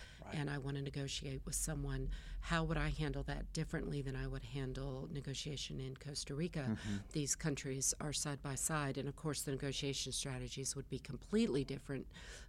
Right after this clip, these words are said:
Speaker 2: because you've got one that's a democracy and one that's not.
Speaker 1: Right.
Speaker 2: So, uh, those types of questions are always fascinating.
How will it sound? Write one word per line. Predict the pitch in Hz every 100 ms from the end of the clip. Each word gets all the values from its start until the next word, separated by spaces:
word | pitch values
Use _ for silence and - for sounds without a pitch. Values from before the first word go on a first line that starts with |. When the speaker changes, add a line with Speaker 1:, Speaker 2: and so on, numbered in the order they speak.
| -
Speaker 2:
because | 156 160 156 135 160
you've | 151
got | 156 139
one | - 143 131
that's | 131 -
a |
democracy | 135 127 123 123 - 127
and | 117
one | 123 117
that's | 117 -
not. | 170 165 117
Speaker 1:
Right. | - - - 107 107
Speaker 2:
So, | - 135 - - - -
uh, | 151 143 -
those | 160 139
types | - 147 135
of | 165
questions | - 139 - 139
are | 135 131
always | 131 131 -
fascinating. | - 131 131 - 135 117